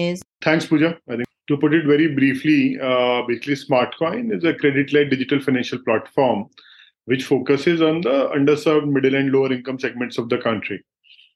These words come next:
Speaker 2: And when I say underserved middle lower income segments, we are talking of both salaried segments, wherein you have people who are working either in, um,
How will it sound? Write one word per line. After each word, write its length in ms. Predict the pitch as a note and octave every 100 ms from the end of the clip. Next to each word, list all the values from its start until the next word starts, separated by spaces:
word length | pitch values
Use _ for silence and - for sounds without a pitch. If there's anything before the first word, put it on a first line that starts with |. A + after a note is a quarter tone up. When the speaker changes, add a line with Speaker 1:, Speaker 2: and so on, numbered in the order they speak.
| _
Speaker 2:
And 120 | A2+
when 140 | A#2 C3
I 80 | C#3+
say 140 | E3
underserved 500 | C#3 C#3+ C#3 D3+ C#3+
middle 200 | C3+ C3+
lower 220 | C#3 C3+
income 280 | C3 B2+ C3
segments, 520 | C3 D3 C#3+ C#3+ C3
we 100 | C3+
are 120 | B2+
talking 380 | B2+ B2+ B2+ B2+
of 260 | C3 C3 B2 - _ _ _ _ _ _
both 280 | C3 D#3+ G3+
salaried 560 | - - C3+ C3 D3 E3+
segments, 560 | E3 D3+ F3+ A3+ A3+ - -
wherein 380 | A#2 C3+ C#3 C#3
you 120 | C#3
have 240 | C#3 C3+
people 240 | C#3 C3 C3
who 140 | C3
are 140 | C3+
working 520 | B2 B2 - C#3 C3 C3 _ _ _ _ -
either 420 | B2+ C3 D3 C#3+
in, 300 | C#3+ C#3 C#3
um, 640 | C3+ C3 C3 C3 B2+ B2